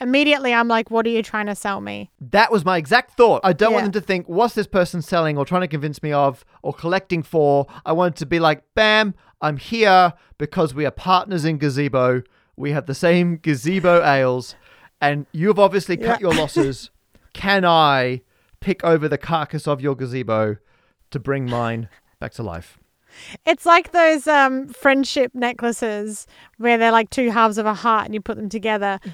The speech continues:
Speaker 2: Exact-, exactly, exactly like that. Yes. We're now linked by gazebo.
Speaker 1: Yeah.
Speaker 2: So I got, I, we went back with the screwdriver and pliers.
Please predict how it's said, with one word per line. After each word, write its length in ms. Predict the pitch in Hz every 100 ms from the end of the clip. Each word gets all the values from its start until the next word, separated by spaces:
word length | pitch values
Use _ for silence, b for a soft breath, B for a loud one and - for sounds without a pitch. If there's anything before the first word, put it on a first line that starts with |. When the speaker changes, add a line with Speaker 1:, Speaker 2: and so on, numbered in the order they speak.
| B
Speaker 2:
Exact-, 320 | 160 254 -
exactly, 460 | - 120 185 - 107
exactly 340 | 127 143 139
like 140 | 123 98
that. 200 | 95 - -
Yes. 300 | 110 - - _ _ _ -
We're 120 | 147
now 240 | 156 165
linked 360 | 156 180 175 -
by 160 | 175
gazebo. 540 | 147 147 139 143 117 104 _ _ -
Speaker 1:
Yeah. 300 | 220 202 - b b
Speaker 2:
So 360 | - 180 170 165
I 100 | 175
got, 160 | 165 208
I, 100 | 180
we 140 | 185
went 220 | 190 165 -
back 160 | -
with 100 | 185
the 60 | 160
screwdriver 600 | - 208 180 175 156 151
and 80 | 139
pliers. 420 | 190 208 202 202